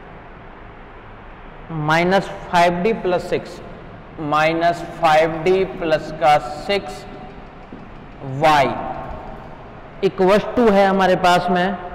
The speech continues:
एक्स। <clears throat> ये क्वेश्चन है, एक्स की पावर एन, तो equal to बाद में एक्स, इसका मतलब क्या हुआ कि एक्स की पावर एक वाला, यानी एक्स की पावर एन, यानी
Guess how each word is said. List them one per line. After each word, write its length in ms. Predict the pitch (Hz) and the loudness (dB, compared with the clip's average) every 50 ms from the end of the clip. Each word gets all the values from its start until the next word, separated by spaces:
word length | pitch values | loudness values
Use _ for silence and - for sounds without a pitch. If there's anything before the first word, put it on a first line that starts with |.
| - - - - - - - - - 180 | -14 -14 -14 -16 -16 -16 -16 -6 -4 -4
एक्स। 240 | 160 - - - - - - - - - - - - - - - - - - - - - - - - - - - - - - - - - - - - - - - - - | -4 -4 -6 -10 -14 -14 -14 -16 -16 -16 -16 -16 -16 -16 -18 -18 -18 -18 -18 -18 -18 -18 -18 -18 -18 -18 -18 -18 -18 -18 -16 -16 -16 -16 -16 -16 -16 -16 -16 -12 -6 -4
<clears throat> 960 | 110 - - - - - - - - - - - - - - - - - - 180 | -2 -2 -2 -4 -6 -8 -10 -12 -14 -14 -14 -16 -16 -16 -16 -16 -16 -8 -2 2
ये 140 | 196 214 | 2 2
क्वेश्चन 400 | 196 202 180 143 - - 147 131 120 | 4 2 0 -2 -2 -4 -6 -6 -6
है, 180 | 110 120 131 - - - 180 | -8 -10 -12 -12 -6 -4 -4
एक्स 160 | 175 - - | -4 -4 -4
की 80 | 220 208 | -4 -2
पावर 300 | - - 196 190 196 190 - | 0 2 4 4 4 4 4
एन, 220 | 190 190 165 135 127 - - - - - | 2 0 -2 -2 -4 -8 -10 -12 -10 -10
तो 60 | - - 196 | -6 -4 -4
equal 280 | - - 202 196 196 190 196 | -2 0 2 2 4 4 6
to 120 | 208 202 | 6 6
बाद 220 | 196 185 185 180 196 | 8 6 6 6 4
में 140 | 196 196 196 | 2 2 2
एक्स, 500 | 196 - 185 208 247 247 - - - - - - | 0 2 2 2 2 2 0 -6 -10 -10 -10 -10
इसका 140 | 165 156 180 | -6 -4 -2
मतलब 160 | 180 180 185 | -2 -2 2
क्या 120 | 180 214 202 | 4 4 6
हुआ 180 | 190 165 139 127 | 6 4 2 0
कि 140 | - - 170 170 | -2 -2 0 0
एक्स 160 | 175 180 - | 0 0 -2
की 100 | - 220 202 | -4 -4 0
पावर 400 | - 196 185 190 196 190 196 - 214 | 2 2 4 4 4 2 0 2 4
एक 220 | 208 202 208 - | 4 4 4 2
वाला, 240 | 185 160 147 151 160 202 - - - - - - - - - - | 2 2 4 4 2 2 2 -2 -6 -12 -12 -14 -14 -16 -8 -4
यानी 120 | 160 165 175 | 0 0 0
एक्स 140 | 165 - - | 0 0 -2
की 80 | 208 | 0
पावर 220 | 185 185 180 180 175 | 2 4 4 6 4
एन, 160 | 175 175 180 | 4 2 2
यानी 140 | 175 175 | 0 0